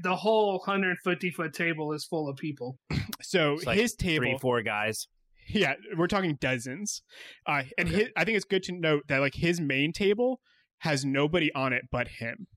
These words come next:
Speaker 2: So he's at the
Speaker 1: So
Speaker 2: end
Speaker 1: it's
Speaker 2: of this
Speaker 1: kinda
Speaker 2: table.
Speaker 1: like a, like a wedding kind of ceremony, or like the, the
Speaker 2: Yeah.
Speaker 1: Red Wedding in Game of Thrones. There's, like, the separate head table that
Speaker 3: He's
Speaker 1: he's
Speaker 3: at the
Speaker 1: at.
Speaker 3: honeymooners table, you know?
Speaker 1: Yeah,
Speaker 3: He's
Speaker 2: so
Speaker 3: like, <laughs>
Speaker 2: So just, like, to recap, there's, like, a really long hundred foot table.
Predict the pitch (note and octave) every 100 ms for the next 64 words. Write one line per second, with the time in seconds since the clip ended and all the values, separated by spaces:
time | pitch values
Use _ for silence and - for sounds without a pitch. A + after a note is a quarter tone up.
0 | _ _ _ _ - - - C#3 C3+ F#3
1 | G#3 F#3+ F3+ F#3 D#3+ A3 G#3+ G3+ F#3 -
2 | F3+ F3 F#3 F3 E3 D#3+ F3 F3 E3+ D#3+
3 | - D#3+ D#3+ D3+ C#3+ - _ - - D#3+
4 | E3+ E3 E3 E3+ E3 - F3 E3 D#3+ -
5 | _ _ _ _ _ _ G3 F#3 G3 G3
6 | F3+ F3+ E3+ E3 D#3+ E3+ E3 D#3+ - E3
7 | D#3+ C#3+ C3+ E3 D3+ D3+ C#3+ D#3 C#3 F#3+
8 | F3 F3 D#3+ F3+ E3+ E3 D#3+ D3+ D3 C#3+
9 | C#3+ - C3+ B2+ G#2+ A2+ G#2+ G#2+ G#2 G#2
10 | - G#2 A2 A2 G#2+ C#3+ A#2+ D3 C#3+ A#2
11 | G2 C#3+ - F#3+ - _ _ - - C#3+
12 | D#3+ D#3 E3 D3 C#3+ C#3+ D3+ C3+ - C3+
13 | C3+ D3 C#3+ C#3+ E3 D#3 C#3+ C#3 D3 C#3
14 | - C#3 C#3+ C3 C3